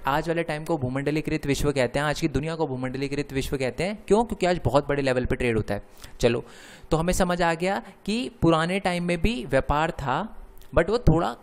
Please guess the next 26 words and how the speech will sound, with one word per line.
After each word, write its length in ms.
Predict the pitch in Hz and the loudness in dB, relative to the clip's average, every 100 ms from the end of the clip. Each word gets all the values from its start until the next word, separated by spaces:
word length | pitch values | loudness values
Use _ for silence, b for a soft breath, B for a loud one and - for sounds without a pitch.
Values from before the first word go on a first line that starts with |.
| 180 | -2
कम 200 | 170 151 | -2 -2
था, 220 | 101 - - - - - | -6 -8 -14 -20 -20 -8
ठीक 160 | - 165 | -4 -2
है। 160 | 214 - B B B | -2 -4 B B B
अब 140 | 135 | 4
हमें 180 | 135 156 | 4 2
कैसे 220 | 175 170 | 0 2
पता 240 | 185 170 165 | 2 2 0
जी 140 | 165 | 2
व्यापार 320 | 170 156 147 | 2 4 4
था? 240 | 139 147 - B B - | 4 0 0 B B -2
तो 60 | |
मैं 120 | 170 | 2
आपको 240 | 180 - 190 | 2 4 4
बता 260 | 180 165 | 4 2
दूं, 160 | 165 226 | 2 -2
तीन 440 | 226 - 190 220 | -2 -2 0 0
हज़ार 540 | 208 131 131 147 180 180 - - | 0 2 4 4 2 -2 -10 -6
ईसा 280 | 180 185 190 | -2 2 2
पूर्व। 300 | 190 160 123 | 4 2 2
अब 200 | - - | 0 2
ये 100 | 202 185 | 2 2
ईसा 260 | 180 196 | 0 0
पूर्व 220 | 185 175 | 4 4
का 180 | 160 180 | 4 0
मतलब 300 | 160 143 147 | 0 0 -2